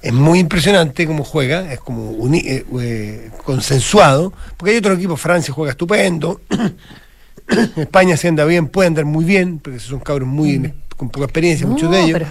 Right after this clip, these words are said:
Speaker 2: pero, pero estaban así como en los viejos tiempos.
Speaker 1: Impresionante, juego
Speaker 2: Las
Speaker 1: bonito
Speaker 2: glorias
Speaker 1: a,
Speaker 2: de
Speaker 1: a, a todo
Speaker 2: antaño,
Speaker 1: dar.
Speaker 2: el juego bonito.
Speaker 1: Juego bonito a todo dar, y yo nunca había visto sin burla,
Speaker 2: Y el
Speaker 1: porque
Speaker 2: baile así,
Speaker 1: el baile del
Speaker 2: como que se
Speaker 1: entrenador.
Speaker 2: celebran.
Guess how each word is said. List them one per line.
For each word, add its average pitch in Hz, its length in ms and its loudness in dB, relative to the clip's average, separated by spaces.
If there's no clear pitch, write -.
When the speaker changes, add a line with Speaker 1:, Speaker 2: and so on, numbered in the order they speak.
Speaker 2:
pero, 196 120 -4
pero 180 140 -4
estaban 208 260 0
así - 180 -6
como 214 180 -2
en 185 60 0
los 151 100 -4
viejos 214 280 -4
tiempos. 214 520 -4
Speaker 1:
Impresionante, 185 760 2
juego 170 160 2
Speaker 2:
Las 175 80 4
Speaker 1:
bonito 180 320 4
Speaker 2:
glorias 190 540 2
Speaker 1:
a, 143 200 0
Speaker 2:
de 165 80 -4
Speaker 1:
a, 175 100 2
a 143 60 -2
todo 226 120 2
Speaker 2:
antaño, 202 180 4
Speaker 1:
dar. 175 220 4
Speaker 2:
el 196 120 2
juego 285 240 2
bonito. 208 600 0
Speaker 1:
Juego 143 200 -4
bonito 156 300 -2
a 147 40 -6
todo 151 300 0
dar, 147 320 2
y 143 300 -2
yo 147 120 0
nunca 190 220 0
había 233 180 2
visto 185 460 -2
sin 143 320 -2
burla, 139 400 4
Speaker 2:
Y 110 40 4
el 104 60 4
Speaker 1:
porque 160 140 0
Speaker 2:
baile 185 500 2
así, 156 100 -2
Speaker 1:
el 143 100 2
baile 180 220 2
del 254 80 0
Speaker 2:
como 196 100 0
que 208 80 0
se 170 60 2
Speaker 1:
entrenador. 135 280 0
Speaker 2:
celebran. 156 240 -6